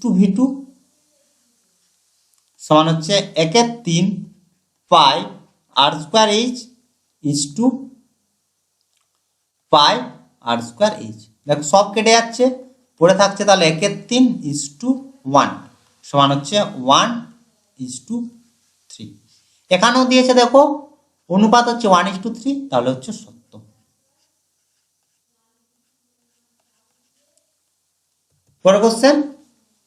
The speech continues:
একটি লম্ববৃত্তাকার চোঙের ভূমির ব্যাসার্ধ ও একটি গোলকের ব্যাসার্ধ পরস্পর সমান, তাহলে দুটোর হচ্ছে ব্যাসার্ধ সমান, তাদের ঘনফলও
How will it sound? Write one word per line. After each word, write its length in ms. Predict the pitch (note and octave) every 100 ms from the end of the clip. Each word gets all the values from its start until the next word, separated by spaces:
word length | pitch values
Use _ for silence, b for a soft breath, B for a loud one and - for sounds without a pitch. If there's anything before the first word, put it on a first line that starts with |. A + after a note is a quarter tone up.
| _ _ _ _ _ _ _ _ _ _ -
একটি 320 | F#3 F#3 - B3+ G3+
লম্ববৃত্তাকার 920 | F3 F#3+ A3 B3+ - B3+ B3+ C4 C4+ - - _ _ _ _ _ -
চোঙের 380 | A3+ F3+ D3+ - - - _ _ _ _ _ _
ভূমির 380 | F#3 G3 B3+ B3+ A#3+
ব্যাসার্ধ 460 | A#3+ C4 C4 A#3+ C4 C#4+ - - D#3
ও 20 | D#3+ - - F#3
একটি 280 | - - B3+ B3
গোলকের 460 | A#3+ F3 E3 G3+ - - _ _ _ _ _ _ C#3+
ব্যাসার্ধ 480 | F3+ - D#3 D#3+ F3 B3 - - _ _ -
পরস্পর 440 | F#3+ - - C4 C4
সমান, 200 | - F#2 - -
তাহলে 180 | G#3+ F3+
দুটোর 260 | F3+ G#3+ C4 C4
হচ্ছে 200 | - C4 F3
ব্যাসার্ধ 360 | E3 G3 F#3+ G#3 -
সমান, 200 | F2+ - _ b b b _
তাদের 320 | F3 A3 A3+ G3+ - - _ _ _ _ _
ঘনফলও 600 | B2 D3+ G3 A#3 B3 B3+